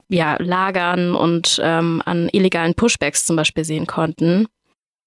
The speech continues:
Diesen Kipppunkt sieht man auch ganz gut an einer Studie der Bertelsmann Stiftung, wo Menschen zu ihrer Einstellung zu Geflüchteten befragt wurden. Und da sah man, dass negative Assoziationen mit Geflüchteten, wie etwa, dass sie eine Belastung für den Sozialstaat darstellen,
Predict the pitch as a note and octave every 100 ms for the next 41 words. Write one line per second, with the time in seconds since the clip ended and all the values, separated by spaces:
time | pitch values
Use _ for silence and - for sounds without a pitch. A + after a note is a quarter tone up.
0 | _ - B3 C4 B3 B3 B3 A#3+ A#3 A#3
1 | - G3+ G3 F#3+ - F#3 F#3+ F#3+ - A#3+
2 | A#3 G3 F#3 F3+ - G#3+ G3 F3+ E3+ F3
3 | G3+ G#3+ F3+ E3 D#3 E3 - - C#3 F3+
4 | G#3+ F#3+ F#3 F#3 F#3+ G3 F#3 F#3+ - -
5 | - - - F#3+ F3+ F#3 A3+ - G#3 G3
6 | G3 - F#3+ - A3+ A#3 G3 E3+ E3+ -
7 | D#3 - - - D3+ D3 G3+ C4 - -
8 | - _ - F#3+ F#3 F#3 F3+ F#3+ G3 G3+
9 | G#3+ G3 F3+ G3 G3+ A3 - G#3 G3 G3
10 | G3 - F#3 - G#3 G#3 G3+ - - G#3+
11 | - G#3+ G3+ G3 G3 F#3+ F3+ F3+ - F3+
12 | F3 - F3 F3 E3+ E3 F3+ - F3+ F3+
13 | F3+ - F3 E3+ - - F3 G3+ - D#3
14 | D3 - D3+ D#3+ - E3+ F3 F#3+